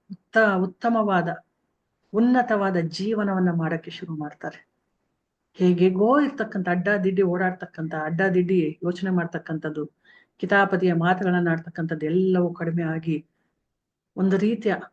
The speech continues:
ಏನ್ ಗೌರವದ, ಘನತೆಯ, ಗಾಂಭೀರ್ಯದ ಮಾತುಗಳನ್ನ ಆಡಕ್ಕೆ ಶುರು ಮಾಡ್ತಾರೆ. ಎಲ್ಲವನ್ನ ಶ್ರೇಷ್ಠವಾಗಿ ನೋಡಕ್ಕೆ ಶುರು ಮಾಡ್ತಾರೆ.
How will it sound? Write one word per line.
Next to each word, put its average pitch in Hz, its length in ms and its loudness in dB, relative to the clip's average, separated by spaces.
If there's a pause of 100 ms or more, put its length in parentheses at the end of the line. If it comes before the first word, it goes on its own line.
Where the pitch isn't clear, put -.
(160)
ಏನ್ 175 120 2
ಗೌರವದ, 190 720 2 (540)
ಘನತೆಯ, 202 520 2 (500)
ಗಾಂಭೀರ್ಯದ 214 640 0
ಮಾತುಗಳನ್ನ 160 600 -4
ಆಡಕ್ಕೆ 147 260 -10
ಶುರು 160 220 -12
ಮಾಡ್ತಾರೆ. 151 500 -12 (1400)
ಎಲ್ಲವನ್ನ 220 680 4
ಶ್ರೇಷ್ಠವಾಗಿ 208 800 -2
ನೋಡಕ್ಕೆ 180 400 0
ಶುರು 165 260 -12
ಮಾಡ್ತಾರೆ. - 440 -12